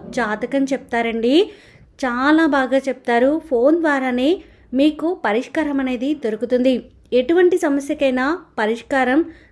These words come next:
ఖచ్చితంగా తెలియజేస్తారు. ఎంత కష్టపడినా కూడా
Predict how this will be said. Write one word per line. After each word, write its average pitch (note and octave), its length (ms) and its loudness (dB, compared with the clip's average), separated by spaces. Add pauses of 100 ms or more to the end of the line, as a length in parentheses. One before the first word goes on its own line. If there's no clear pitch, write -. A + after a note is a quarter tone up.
(120)
ఖచ్చితంగా D4+ 680 0
తెలియజేస్తారు. A#3+ 1080 2 (240)
ఎంత C#4 320 4
కష్టపడినా E4 680 2
కూడా C#4+ 400 2